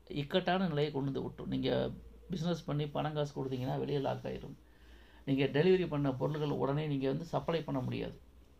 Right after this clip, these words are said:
அதாவது delivery பண்ணிட்டீங்க, அந்த பொருள் வந்து மத்தவங்களுக்கு சப்ளை பண்ண முடியாது.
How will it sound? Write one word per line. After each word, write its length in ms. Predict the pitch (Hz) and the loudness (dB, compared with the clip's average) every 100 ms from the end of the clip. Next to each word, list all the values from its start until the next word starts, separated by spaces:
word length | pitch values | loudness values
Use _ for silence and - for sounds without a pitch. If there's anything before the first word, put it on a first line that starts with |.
| - | -6
அதாவது 420 | 131 143 135 131 | 0 2 2 2
delivery 220 | 180 185 | 4 4
பண்ணிட்டீங்க, 580 | 151 147 165 139 117 - - | 4 0 2 0 -2 -6 -10
அந்த 460 | - 139 170 175 156 - - | -4 -2 2 0 -2 -14 0
பொருள் 360 | 185 214 202 170 | 4 6 4 4
வந்து 500 | 160 185 156 185 - - - - - | 2 2 4 2 -2 -18 -20 -6 4
மத்தவங்களுக்கு 500 | 156 170 220 208 175 | 4 6 4 4 0
சப்ளை 220 | 151 151 | 0 0
பண்ண 160 | 131 127 | 0 -4
முடியாது. 300 | - - | -4 -6